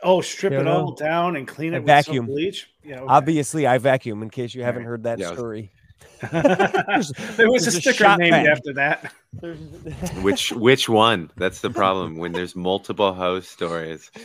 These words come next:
Speaker 3: it's become a saga. The, um,
Speaker 2: Uh,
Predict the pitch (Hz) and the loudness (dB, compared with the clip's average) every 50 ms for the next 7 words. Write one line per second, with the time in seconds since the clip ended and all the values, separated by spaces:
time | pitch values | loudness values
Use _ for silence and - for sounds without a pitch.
0 | - - - - _ _ - 87 90 - - 104 302 311 101 92 92 107 104 - | -20 -20 -20 -20 _ _ -10 -10 -10 -6 -6 -4 -2 -2 -2 -2 -4 -4 -4 -4
1 | - 87 87 90 90 85 85 80 80 - - - - - - - - - - - | -2 0 0 0 -2 -4 -6 -10 -10 -12 -14 -16 -16 -16 -18 -18 -18 -18 -18 -18
2 | - - - - - 170 196 202 202 196 196 190 180 180 180 175 165 156 147 139 | -18 -18 -18 -18 -10 -6 -4 -2 -2 0 0 2 2 2 2 2 2 2 2 0
3 | 131 123 120 110 101 | -2 -4 -6 -10 -12